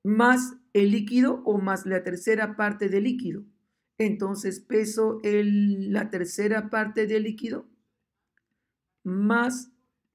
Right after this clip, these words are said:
el depósito. ¿Hasta ahí de acuerdo o no? ¿Y eso cuánto pesa? Quince gramos. Oh, profe, ¿y cómo lo puedo hacer? Oye, profe, o sea que al líquido lo voy a dividir en tres partes. ¿Por qué? Ah, porque acá dice un tercio.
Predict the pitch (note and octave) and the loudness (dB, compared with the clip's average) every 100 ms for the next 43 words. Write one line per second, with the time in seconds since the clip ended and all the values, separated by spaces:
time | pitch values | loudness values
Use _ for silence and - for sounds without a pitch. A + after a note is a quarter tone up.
0 | - G3+ F#3 - - - - - _ _ | -2 0 0 -2 -4 -6 -8 -12 _ _
1 | _ _ _ _ _ _ _ G3 G3+ G3+ | _ _ _ _ _ _ _ -4 -4 -2
2 | G3+ G#3+ G#3+ G#3+ A3 A3 C4 - F#3+ - | -2 -2 -2 -2 -4 -4 -6 -6 -8 -10
3 | - _ _ - G#3+ A#3 A#3 A#3+ A3+ A3+ | -16 _ _ -4 0 2 2 0 0 -6
4 | A3 A#3 - B3+ B3 - - _ _ _ | -6 -6 -2 -2 -4 -10 -20 _ _ _
5 | _ - G#3+ G#3 G#3 G#3+ G#3 - _ - | _ -6 -4 -2 -2 -4 -4 -10 _ -14
6 | D3 C#3 C#3 _ _ _ _ _ _ _ | -12 -12 -16 _ _ _ _ _ _ _
7 | _ - B3+ B3+ B3+ B3 - G3+ G#3 G3+ | _ -2 -2 2 4 4 2 0 0 -4
8 | C4 C4+ C4 B3 A#3 A3+ A3 G#3+ G3+ F3 | -4 -2 2 2 4 4 4 0 -2 -4
9 | - G#3+ G#3 F#3+ F#3 A3 G#3+ F#3 F3+ G3+ | -2 -2 0 -2 0 -2 -2 -4 -4 -4
10 | G#3+ A3 G3 G#3+ G#3+ A#3 A3+ A#3+ G#3 F3+ | -4 -2 -4 -4 -6 -6 0 0 0 -2
11 | F#3 G3+ G#3 G#3 F#3+ F3+ G#3 A3 - F#3 | 0 0 0 -2 -6 -2 -4 -4 -8 -10
12 | - G3+ G3+ B3 B3 B3 - - _ _ | -6 -6 -4 0 0 -2 -12 -16 _ _
13 | - C#4+ - C#4 A3 G#3 G#3 G3+ A#3 - | -10 -8 -4 -2 0 0 -4 -6 -6 -4
14 | A3 A#3 A3 G#3+ G#3 A3 A3 G#3+ A3+ F3 | -4 -6 -4 -4 -4 -4 -6 -2 -2 -4
15 | - - | -10 -14